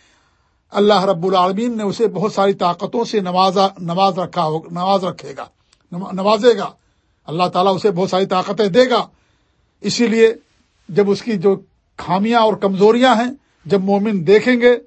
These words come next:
تو مومن بندوں کو یقین ہو جائے گا کہ یہ کذاب ہے، دجال ہے، رب نہیں ہو سکتا،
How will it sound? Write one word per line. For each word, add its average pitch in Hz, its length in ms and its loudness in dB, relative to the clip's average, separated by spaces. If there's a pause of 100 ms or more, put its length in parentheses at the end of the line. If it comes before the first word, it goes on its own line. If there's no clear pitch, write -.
(420)
تو 196 100 0
مومن 202 280 -4
بندوں 196 300 -2
کو 196 100 -4
یقین 196 280 0
ہو 180 120 -2
جائے 180 260 0
گا 185 80 -2
کہ 185 100 -4
یہ 190 60 -2
کذاب 180 480 -2
ہے، 170 60 -2
دجال 196 440 2
ہے، 233 120 0 (400)
رب 185 180 0
نہیں 196 200 0
ہو 202 140 0
سکتا، 196 360 0